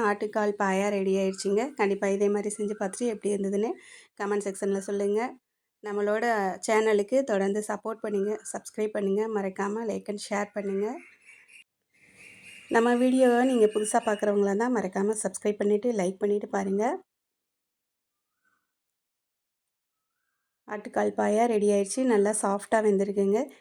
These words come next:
இது வந்து சாதத்துக்கும் தொட்டுக்கலாம். இட்லி, தோசை, சப்பாத்தி, பரோட்டாவுக்கும் தொட்டுக்கலாம். சூப்பரா இருக்கும். கண்டிப்பா இதே மாதிரி செஞ்சு பார்த்துட்டு எப்படி இருந்ததுன்னு சொல்லுங்க.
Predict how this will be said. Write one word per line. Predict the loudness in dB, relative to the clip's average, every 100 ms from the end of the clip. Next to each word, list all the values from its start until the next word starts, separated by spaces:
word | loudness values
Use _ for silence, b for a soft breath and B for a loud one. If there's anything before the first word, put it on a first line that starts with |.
| _
இது | -4 0
வந்து | 2 2
சாதத்துக்கும் | 0 0 0 0 -4 -2 -2
தொட்டுக்கலாம். | 0 0 2 2 2 0 -2
இட்லி, | -4 -2 -6 -2
தோசை, | 0 0 -2 -2
சப்பாத்தி, | -2 -2 -4 -2 -4 -6 B B B _
பரோட்டாவுக்கும் | -8 -4 -2 -2 -4 -4
தொட்டுக்கலாம். | -2 0 0 -2 -2
சூப்பரா | -8 -8 -8 -6
இருக்கும். | -6 -4 -6 -8 _ _ -6
கண்டிப்பா | -4 -2 0
இதே | 0 2
மாதிரி | 2 2 0
செஞ்சு | -2 -2 0
பார்த்துட்டு | -4 -6 -4 -2
எப்படி | 0 -2 0
இருந்ததுன்னு | 2 2 0 -2
சொல்லுங்க. | -2 -2 -2